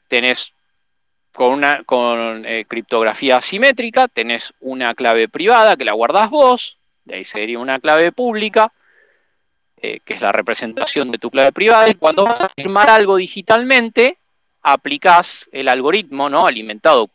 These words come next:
con tu clave privada, y después cualquiera que tiene tu clave pública sabe que, cuál fue la clave privada que firmó eso. ¿Qué te falta para darle validez social? Cuando digo validez social, también digo validez legal,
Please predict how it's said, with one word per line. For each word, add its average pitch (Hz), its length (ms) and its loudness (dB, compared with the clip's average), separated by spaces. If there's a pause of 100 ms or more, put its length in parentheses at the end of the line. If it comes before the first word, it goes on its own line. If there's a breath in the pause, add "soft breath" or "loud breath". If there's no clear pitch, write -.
con 95 180 -10
tu 101 100 -16
clave 165 320 2
privada, 240 480 2
y 208 60 -2
después 190 240 -2
cualquiera 226 420 2
que 196 120 -2
tiene 202 160 -2
tu 190 100 -6
clave 196 240 4
pública 208 440 -4
sabe 190 340 2
que, 185 320 -2 (840)
cuál 190 200 4
fue 220 180 0
la 190 120 6
clave 180 300 4
privada 160 440 4
que 123 100 -4
firmó 143 360 -4
eso. - 280 -10 (320)
¿Qué 294 120 -2
te - 140 0
falta 269 340 4
para 165 240 6
darle 190 600 4 (280)
validez 156 640 2
social? 196 760 0 (380)
Cuando 151 220 0
digo 240 160 4
validez 196 320 4
social, 208 440 2
también 165 360 0
digo 185 200 0
validez 147 400 0
legal, 131 380 0